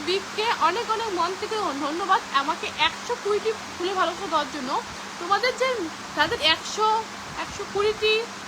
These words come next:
যাদের ফুলে ভালোবাসা দ-, দরকার, ফুলে ভালোবাসা দরকার, তারা মো-, গবি গো ম-, গবি গো বিগের আইডিতে যাও, লাইক, কমেন্ট, শেয়ার করো,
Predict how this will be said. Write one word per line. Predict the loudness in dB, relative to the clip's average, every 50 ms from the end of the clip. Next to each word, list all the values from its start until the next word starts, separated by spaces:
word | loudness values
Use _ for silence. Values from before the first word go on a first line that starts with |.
| -12 -12 -12 -12 -12 -12 -12 -12 -12 -8 -6 -2
যাদের | -2 0 0 -2 -4 -4 -2
ফুলে | 0 2 4
ভালোবাসা | 2 2 2 -2
দ-, | -2 -4 -4 -4 2
দরকার, | 4 4 4 4 2 -2 -4 -2 -2
ফুলে | -2 0 2
ভালোবাসা | 2 0 0 -2 -6 -4 0
দরকার, | 0 0 2 2 0 0 4 6
তারা | 6 6 6 2 0 -4 -10 -10 -10 -10 -12 -10 -8 -4
মো-, | -2 -2 0 0 -2 -2 -4 -8 -12 -12 -12 -12 -10 -10 -10 -10 -8 -8 -6 -6 -6 -4 0
গবি | 4 4 4 4 4 4 6 6 4 4 0 -6 -8 -8 -6 -2 2
গো | 4 8 8 8 8
ম-, | 6 2 -2 -6 -8 -10 -10 -10 -10 -10 -10 -10 -10 -10 -8 -4 -4
গবি | -2 0 0 -2
গো | 2 4 6 6 6 6 4 2
বিগের | 0 0 0 0 -2 -2 0 0 2 4
আইডিতে | 6 6 6 6 4 2 -2 -2 -2 6
যাও, | 8 10 10 10 8 6
লাইক, | 6 6 8 8 6 4 0 -2
কমেন্ট, | 0 0 0 0 -2
শেয়ার | 2 4 6 6 6 4
করো, | 2 0 0 0